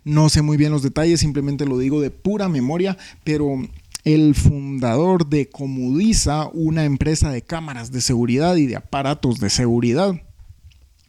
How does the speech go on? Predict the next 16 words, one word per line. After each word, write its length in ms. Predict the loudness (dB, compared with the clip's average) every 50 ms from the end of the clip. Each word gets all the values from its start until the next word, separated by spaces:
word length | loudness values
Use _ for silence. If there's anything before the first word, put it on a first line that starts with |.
| _ -20 -20 -20 -20 -20 -20 -20 _ _ _ _ _ _ _ _ _ _ 0
él 140 | 0 2
dice 340 | 2 2 2 2 2 0 2
que 240 | 0 0 0 0 0
él 60 | 0
empezó 280 | -2 -2 -2 -2 -4 -4
a 20 |
vender 280 | -4 -2 0 0 2 2
estas 300 | 2 0 0 -2 -2 0
cámaras 480 | 0 0 0 2 2 2 2 0 0
sin 640 | 0 -2 -2 0 2 2 2 2 2 2 2 2 2
nunca 260 | 2 2 0 0 -2
haber 200 | -2 -2 0 0
vendido 260 | 0 2 2 2 2
una 160 | 2 0 -4
cámara, 280 | -2 0 0 2 2 2
simplemente 680 | 2 2 0 0 -2 -4 -2 -2 -2 0 0 -2 -2